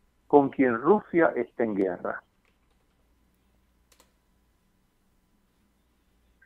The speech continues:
Así que las compañías americanas que tienen contratos en estos países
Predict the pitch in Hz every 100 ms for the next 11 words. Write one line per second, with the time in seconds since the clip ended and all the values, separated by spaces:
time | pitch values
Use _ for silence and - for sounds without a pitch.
0 | _ _ _ _ _ _ _ - 120 -
1 | 160 165 143 - 127 113 120 131 226 233
2 | 202 170 - 151 123 147 - - _ _
3 | _ _ _ _ _ _ _ - 123 151
4 | 175 - 151 120 101 - 160 226 226 165
5 | 160 - 165 - - 95 90 - 120